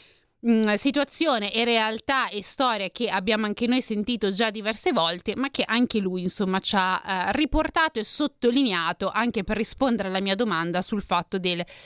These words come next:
"fai fatica a trovare, eh, anche tu lavoratori, sì o no?" E la sua risposta è sì.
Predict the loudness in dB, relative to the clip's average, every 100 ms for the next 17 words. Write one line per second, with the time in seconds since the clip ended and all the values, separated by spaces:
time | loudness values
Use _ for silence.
0 | -12 -2 0 0 0 0 -2 -2 0 0
1 | 0 -2 -2 0 2 2 0 -2 0 0
2 | 2 -2 -2 -2 -2 -2 -2 -2 4 4
3 | 4 2 0 0 -2 -4 -6 -12 -6 -6
4 | -4 -6 -4